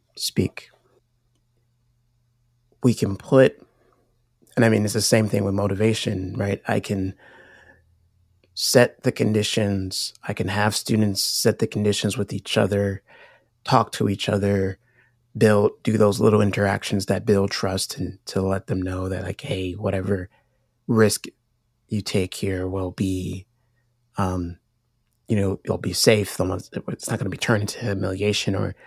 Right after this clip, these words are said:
you know, if, like, embarrassment happens when you make a mistake, that's normal, but no one's going to humiliate you for that.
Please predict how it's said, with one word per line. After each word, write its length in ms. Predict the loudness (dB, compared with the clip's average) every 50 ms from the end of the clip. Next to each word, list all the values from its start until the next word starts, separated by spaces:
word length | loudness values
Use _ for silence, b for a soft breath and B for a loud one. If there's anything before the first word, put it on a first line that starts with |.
| b b b b b b b _ _ _ -2
you 80 | -2
know, 240 | 0 0 -2 -4 -6
if, 120 | -6 -6 -6
like, 120 | -2 -2
embarrassment 460 | 0 4 6 6 6 6 4 2 2
happens 400 | 2 0 0 2 2 2 2 2
when 120 | 0 0 0
you 60 | 0
make 160 | -2 -6 -6
a 40 | -8
mistake, 460 | -6 -6 -4 0 0 0 0 0 -4
that's 260 | -4 -4 -4 -2 -4
normal, 440 | -2 -2 0 0 -2 -2 -2 -4 -4
but 320 | -4 -4 -4 -4 -6 -6 -6
no 80 | -6
one's 200 | -6 -4 -6 -6
going 200 | -4 -4 -4 -4 -6
to 180 | -6 -10 -10
humiliate 640 | -10 -10 -10 -8 -8 -6 -6 -6 -6 -8 -8 -8 -10
you 80 | -10 -10
for 180 | -10 -10 -10
that. 280 | -8 -6 -6 -6 -8